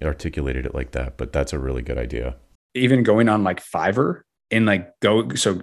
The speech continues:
Speaker 2: like, go, go to Fiverr, go to the photography category of Fiverr,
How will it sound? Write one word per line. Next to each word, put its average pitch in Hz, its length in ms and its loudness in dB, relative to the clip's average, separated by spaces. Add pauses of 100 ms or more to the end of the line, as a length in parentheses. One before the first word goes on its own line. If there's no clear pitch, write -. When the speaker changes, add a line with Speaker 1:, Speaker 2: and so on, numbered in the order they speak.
Speaker 2:
like, 95 180 -2
go, 131 260 8
go 127 280 2
to 117 100 6
Fiverr, 104 720 2 (360)
go 107 220 2
to 113 160 2
the 104 120 2
photography 104 600 2
category 98 640 2
of 92 160 0
Fiverr, 110 560 0